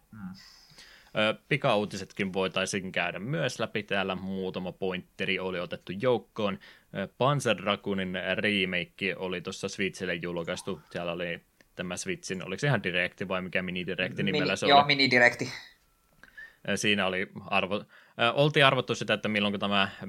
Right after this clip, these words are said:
Speaker 2: peli nyt on sitten tulossa, ja siinä totesi, että no, se on nyt julkaistu, että se olisi tälläkin hetkellä siellä ladattavissa. Vähän huonoa palautetta olisin siitä ainakin itse kuullut, ja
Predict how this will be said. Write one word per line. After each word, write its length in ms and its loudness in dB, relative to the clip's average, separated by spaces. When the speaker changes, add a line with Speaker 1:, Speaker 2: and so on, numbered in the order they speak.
Speaker 2:
peli 200 4
nyt 200 -4
on 80 -6
sitten 180 -8
tulossa, 400 2
ja 160 0
siinä 240 -10
totesi, 340 -6
että 200 0
no, 160 0
se 120 -6
on 80 -2
nyt 220 -10
julkaistu, 580 -4
että 200 -12
se 80 -12
olisi 320 -6
tälläkin 440 2
hetkellä 380 -6
siellä 260 -2
ladattavissa. 840 -2
Vähän 600 4
huonoa 360 0
palautetta 600 -2
olisin 640 -4
siitä 320 -2
ainakin 280 -2
itse 180 -2
kuullut, 420 -6
ja 180 -4